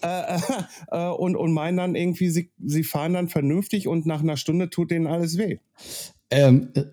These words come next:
Speaker 2: also ganz gutes Thema für uns als, äh, sagen wir mal, äh, Rad, ähm, Zusatzprodukt oder Aftermarket, äh, Spezialisten, ne, zum Thema Griff und Sattel.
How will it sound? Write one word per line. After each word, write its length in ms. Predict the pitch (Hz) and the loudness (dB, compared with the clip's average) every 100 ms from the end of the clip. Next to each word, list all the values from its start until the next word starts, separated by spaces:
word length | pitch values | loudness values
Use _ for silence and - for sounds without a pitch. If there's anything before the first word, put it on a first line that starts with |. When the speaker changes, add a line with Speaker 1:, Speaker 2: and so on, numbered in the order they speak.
| - | 2
Speaker 2:
also 240 | 127 117 | 4 6
ganz 500 | 113 127 170 - - - | 6 6 6 2 -4 0
gutes 340 | 151 151 143 | 2 4 2
Thema 400 | - 127 123 110 | 6 8 8 6
für 640 | 107 - 107 104 104 101 - _ - | 4 4 6 8 6 4 -4 _ 0
uns 300 | 110 123 - | 4 4 4
als, 600 | 101 101 104 - - - | 2 2 0 -2 -4 -4
äh, 300 | - 95 95 | -2 0 0
sagen 160 | 98 | 2
wir 80 | 101 | 4
mal, 340 | 95 92 92 - _ _ _ _ - | 4 4 0 -4 _ _ _ _ -10
äh, 80 | 104 | -6
Rad, 920 | 98 95 95 95 - 107 107 - - - - - | -2 -2 -4 -4 0 2 2 -4 -10 -18 -20 -14
ähm, 500 | - 98 95 95 98 - _ - - | -6 -2 0 0 -2 -6 _ -20 -6
Zusatzprodukt 800 | - 131 139 - 120 107 101 - | 4 6 6 4 0 0 -2 -6
oder 140 | 101 104 | -4 -2
Aftermarket, 640 | 123 107 98 95 98 - | 0 2 2 0 -4 -6
äh, 300 | - 98 98 | -4 0 0
Spezialisten, 600 | 101 110 - 98 98 - | 2 0 2 2 2 2
ne, 140 | 101 113 | 2 4
zum 120 | 104 | 2
Thema 320 | 107 104 104 | 4 4 2
Griff 300 | 104 113 104 | 2 0 0
und 80 | 107 | 0
Sattel. 320 | 101 107 101 | 2 2 0